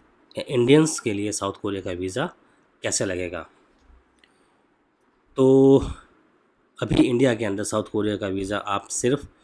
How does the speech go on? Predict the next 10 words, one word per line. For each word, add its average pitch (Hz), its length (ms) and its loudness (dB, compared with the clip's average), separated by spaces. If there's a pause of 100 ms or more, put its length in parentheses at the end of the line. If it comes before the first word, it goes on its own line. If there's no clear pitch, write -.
(460)
वीएफ़एस 123 420 2
की 127 280 -2 (260)
साइट 98 280 -6
से 101 160 -6
ले 92 100 -6
सकते - 320 -8
हैं। 87 260 -10 (480)
इसका 120 180 0
मतलब 110 320 -2
है 113 300 -6